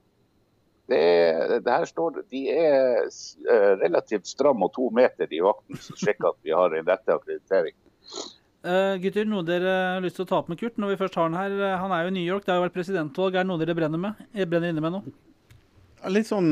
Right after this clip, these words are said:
Speaker 3: eh, spillfaglig, Kurt. Eh, jeg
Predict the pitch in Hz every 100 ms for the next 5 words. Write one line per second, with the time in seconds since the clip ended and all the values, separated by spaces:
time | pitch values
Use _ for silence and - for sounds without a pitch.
0 | 143 135 131 131 127 123 120 123 - -
1 | - 170 139 117 - 120 113 113 117 117
2 | 139 127 - 147 151 151 147 120 139 -